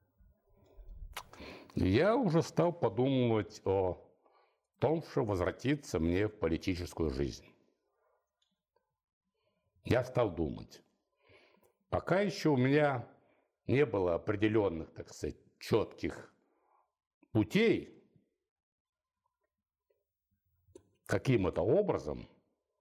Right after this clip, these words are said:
но все-таки я считал, что я должен из небытия выйти. В том числе зави-, заявить свою позицию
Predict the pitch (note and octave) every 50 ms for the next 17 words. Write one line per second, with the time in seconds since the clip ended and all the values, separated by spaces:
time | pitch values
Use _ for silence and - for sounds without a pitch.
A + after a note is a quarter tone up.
0 | _ _ _ _ - - G2 F#2 - - C#3+ F3+ G3 F3 G3+ - - G#2+ F#2 F2
1 | G2+ A#2 C3+ C3+ C3 A#2+ G#2+ - - _ _ _ _ _ _ _ _ _ _ _
2 | _ _ - - - G2 F2 - B2+ C3+ C#3+ C#3 - - - G2 F2 D#2 D2 D#2
3 | - - - - _ _ _ - - F2+ A2 C3+ C3 G#2+ A#2+ B2+ A#2 G#2+ A#2 A2+
4 | - - _ _ - A#2 A2 G#2+ A#2 A2 - A2 G2 - A2 G#2+ A#2 D3 F3 G3
5 | G3+ G3+ - - - _ _ _ _ _ _ _ _ _ _ _ _ _ _ _
6 | - - F#2+ A2+ C#3 A#2+ - - - - C2+ B1 - _ _ _ _ _ _ _
7 | _ _ _ _ _ _ _ _ _ _ _ _ _ _ _ _ _ _ _ _
8 | _ _ _ _ _ _ _ _ _ _ _ _ _ - - - - - _ _
9 | _ _ _ - - - - _ _ _ _ _ _ - - - - - - -
10 | - - - - - _ - - F3+ A3 C#4 - A#3 G#3 D3+ - G3+ F3+ C3+ -
11 | C3+ C3 C#3 C#3 C3+ B2+ A#2 B2+ C#3 C3+ C3+ D3 D#3 - - - B2 A2 G#2+ G#2+
12 | - A2+ G2+ A2+ A#2+ A2+ - - - G2 E2+ D2+ C2+